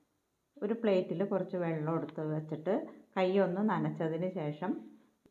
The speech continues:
മാവിനെ നന്നായിട്ടൊന്ന് പരത്തിയെടുക്കുക. കയ്യിൽ മാവ് ഒട്ടിപ്പിടിക്കാതിരിക്കാനൊക്കെ വേണ്ടിയിട്ടാണ് ഇങ്ങനെ വെള്ളത്തിലൊന്ന് നനയ്ക്കണത്. അതുമാത്രമല്ല, ഈ മാവിനെ നല്ല കനം കുറച്ച്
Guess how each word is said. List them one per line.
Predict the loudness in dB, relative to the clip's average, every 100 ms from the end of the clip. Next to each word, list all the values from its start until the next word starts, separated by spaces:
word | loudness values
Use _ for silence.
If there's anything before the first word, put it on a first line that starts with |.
| _ -2
മാവിനെ | 0 2 2 0 2 0 0
നന്നായിട്ടൊന്ന് | -2 0 -2 -2 0 -2
പരത്തിയെടുക്കുക. | 0 2 2 2 2 2 -2 -6 2
കയ്യിൽ | 6 6 8
മാവ് | 8 8 6
ഒട്ടിപ്പിടിക്കാതിരിക്കാനൊക്കെ | 4 2 0 0 2 2 2 0 0 0 0
വേണ്ടിയിട്ടാണ് | 0 0 -2 -2 -2 -2
ഇങ്ങനെ | -2 -2 -2
വെള്ളത്തിലൊന്ന് | -2 -4 -4 -4 -4 -2
നനയ്ക്കണത്. | 0 0 -2 -4 -2 -2 -4 -10 _ _ _ _ _ -4
അതുമാത്രമല്ല, | 0 4 4 4 4 2 4 2 2
ഈ | 2
മാവിനെ | 4 4 4 2 4
നല്ല | 4 4 2
കനം | 2 2 2
കുറച്ച് | 2 0 0